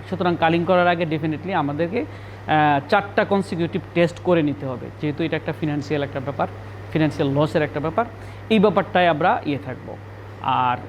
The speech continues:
এখান থেকে, আহ, উত্তরণের উপায় কি? উত্তরণের উপায় সহজ, আপনার হাইজিন মেনটেন করতে হবে, পরিষ্কার পরিচ্ছন্ন খামার রাখতে হবে, একটার কন্টামিনেটেড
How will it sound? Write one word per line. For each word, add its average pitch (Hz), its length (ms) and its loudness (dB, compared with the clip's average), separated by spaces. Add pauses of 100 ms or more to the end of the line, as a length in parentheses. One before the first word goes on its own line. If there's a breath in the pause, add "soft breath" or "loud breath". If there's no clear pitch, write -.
(100)
এখান 175 240 0
থেকে, 196 260 2
আহ, 156 560 0 (140)
উত্তরণের 196 520 4
উপায় 165 280 2
কি? 214 120 -6 (240)
উত্তরণের 208 460 2
উপায় 196 200 2
সহজ, 208 360 -2
আপনার 160 280 -4
হাইজিন 175 440 0
মেনটেন 180 340 -2
করতে 170 220 -4
হবে, 165 240 -4 (340 loud breath)
পরিষ্কার 180 380 2
পরিচ্ছন্ন 165 380 -2
খামার 151 280 0
রাখতে 156 280 0
হবে, 147 320 -2 (520 loud breath)
একটার 170 320 2
কন্টামিনেটেড 180 720 2